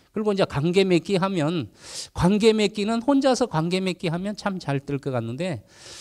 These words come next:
둘이서 맺어야 됩니다. 일 대 이로 맺-, 맺어야지. 나는 십 년 동안 절대 통일교회를 밝히지 않았어요. 근데 저 사람은 통일교회, 저 일본 언니다는 걸 알고 있어요.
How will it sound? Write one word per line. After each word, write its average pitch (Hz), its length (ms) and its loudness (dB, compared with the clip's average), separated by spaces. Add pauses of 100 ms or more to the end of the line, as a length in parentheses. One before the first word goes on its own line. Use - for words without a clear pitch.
(160)
둘이서 240 480 6
맺어야 135 260 0
됩니다. 98 460 -10
일 156 220 0
대 202 160 4
이로 196 340 4
맺-, 170 200 0
맺어야지. 143 680 0 (300)
나는 247 240 8
십 285 180 4
년 285 240 4
동안 262 420 6 (200)
절대 320 480 2
통일교회를 226 680 2
밝히지 151 420 0
않았어요. 107 360 -6 (260)
근데 269 200 2
저 175 160 -2
사람은 262 520 6
통일교회, 269 680 4 (360)
저 208 160 2
일본 220 360 4
언니다는 226 440 4
걸 226 140 2
알고 151 380 0
있어요. 107 260 -2